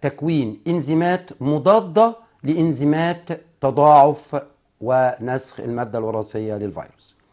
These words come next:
دي اقصر اجابة وافضل اجابة مختصرة، والمكان يساعي ان انا اجاوب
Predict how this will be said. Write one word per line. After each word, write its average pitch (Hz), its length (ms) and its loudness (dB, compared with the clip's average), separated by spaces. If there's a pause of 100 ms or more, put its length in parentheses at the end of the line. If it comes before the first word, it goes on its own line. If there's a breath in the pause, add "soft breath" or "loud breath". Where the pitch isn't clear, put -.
(100)
دي 151 340 -4
اقصر 139 320 -4
اجابة 151 420 -4
وافضل 147 480 -6
اجابة 110 360 -8 (280 soft breath)
مختصرة، 165 720 -4 (300 soft breath)
والمكان 143 1000 -2
يساعي 120 400 -6
ان 113 120 -8
انا 113 120 -8
اجاوب 107 340 -8